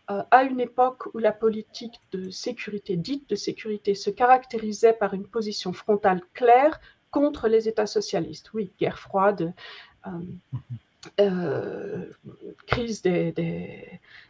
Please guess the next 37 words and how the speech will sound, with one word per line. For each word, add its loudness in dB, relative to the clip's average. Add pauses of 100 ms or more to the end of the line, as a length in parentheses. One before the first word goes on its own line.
des 4
missiles -2
de 0
Cuba. 2 (680)
Euh, 8 (380)
la 10
dissuasion, 4
la 6
force 4
militaire, 4
l'ar-, 2
l'armement, 2
euh, -10
contre -6
l'adversaire 0
étaient 0
les 0
concepts -8
centraux 0
de 0
la 0
politique -10
de -2
puissance -10
militaire. -10 (440)
Après 6
la 10
fin 4
de 2
la 12
guerre 2
froide, 8
les 2
pays -4
industrialisés -2
occidentaux, 0
donc -10